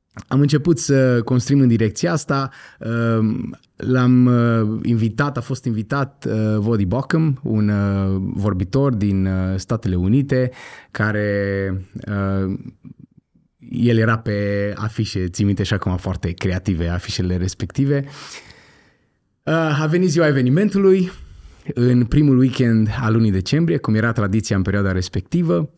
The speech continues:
Au fost, uh, multe, multe repetiții, multe telefoane, uh, orchestra, corul. Țin minte că,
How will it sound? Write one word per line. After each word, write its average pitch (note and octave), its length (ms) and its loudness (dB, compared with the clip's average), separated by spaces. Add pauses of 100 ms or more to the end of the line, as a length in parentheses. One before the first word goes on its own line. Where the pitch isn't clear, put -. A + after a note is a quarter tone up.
(880)
Au A#2 120 0
fost, C3 480 0
uh, G#2+ 340 2
multe, C3+ 720 6
multe B2 680 4
repetiții, D3 880 0
multe C3+ 540 4
telefoane, C3+ 1000 0 (400)
uh, G2+ 680 -4
orchestra, A#2 840 0
corul. C#3 800 2
Țin C3+ 220 0
minte B2+ 360 2
că, G#2+ 440 0